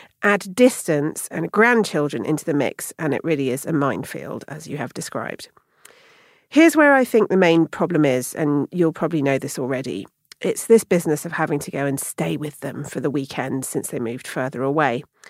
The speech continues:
What is that old saying about fish and guests, that they start to smell after two days, is it? It works both ways. The hosts can be equally as stinky as the guests, I think.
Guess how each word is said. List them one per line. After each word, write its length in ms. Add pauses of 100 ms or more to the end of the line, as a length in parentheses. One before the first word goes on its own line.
(400)
What 200
is 140
that 160
old 180
saying 340
about 280
fish 400
and 220
guests, 520
that 160
they 100
start 300
to 80
smell 380
after 260
two 300
days, 360
is 100
it? 160
It 120
works 240
both 320
ways. 440 (540)
The 200
hosts 560
can 320
be 220
equally 340
as 100
stinky 480
as 120
the 100
guests, 480
I 80
think. 360